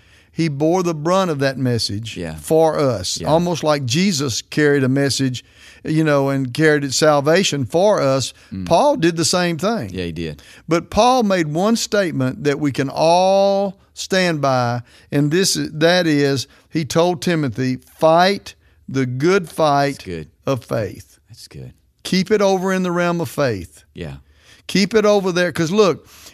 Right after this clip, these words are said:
Speaker 1: if you keep believing God, if you keep it over in the realm of faith, then you have literally accessed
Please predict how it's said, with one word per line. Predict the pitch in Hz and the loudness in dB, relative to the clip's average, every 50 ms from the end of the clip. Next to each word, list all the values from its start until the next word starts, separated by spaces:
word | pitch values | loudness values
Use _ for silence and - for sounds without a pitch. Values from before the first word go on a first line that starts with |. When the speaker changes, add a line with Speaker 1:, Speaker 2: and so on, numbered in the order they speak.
| _ - | _ -2
Speaker 1:
if | 143 131 120 | -2 0 0
you | 156 190 240 285 | 0 2 2 2
keep | 240 - - 277 311 220 | 2 2 2 2 2 2
believing | 170 180 180 190 202 214 214 196 196 190 180 160 | 0 0 2 2 2 2 2 2 0 -2 0 0
God, | 170 160 151 139 127 117 120 120 | 2 2 4 4 2 2 0 -2
if | 117 107 151 | -2 -2 0
you | 214 240 | -2 -2
keep | - - - 247 233 180 | -2 0 0 0 0 2
it | 208 196 | 0 0
over | 196 202 185 175 185 | 2 0 0 0 0
in | 180 | -2
the | 170 160 | -2 0
realm | 160 170 170 175 165 156 | 0 0 2 2 0 0
of | 147 117 | -2 -2
faith, | - 160 165 165 151 143 135 120 - _ - - - - _ _ | -2 0 2 2 2 2 0 -2 -6 _ -20 -20 -20 -20 _ _
then | 143 147 156 175 170 160 151 | -4 -2 0 2 2 0 0
you | 147 151 165 202 247 262 233 | -2 0 2 2 4 4 4
have | 214 190 180 151 147 | 4 2 2 0 2
literally | 156 156 170 196 233 226 - 170 156 156 147 147 | 0 2 2 2 2 0 0 0 0 0 0 -2
accessed | - - 165 180 202 220 95 - - - - 170 165 156 151 143 - - - - | -2 0 2 2 2 0 -2 -4 -4 -2 0 2 2 2 2 2 -2 -6 -12 -18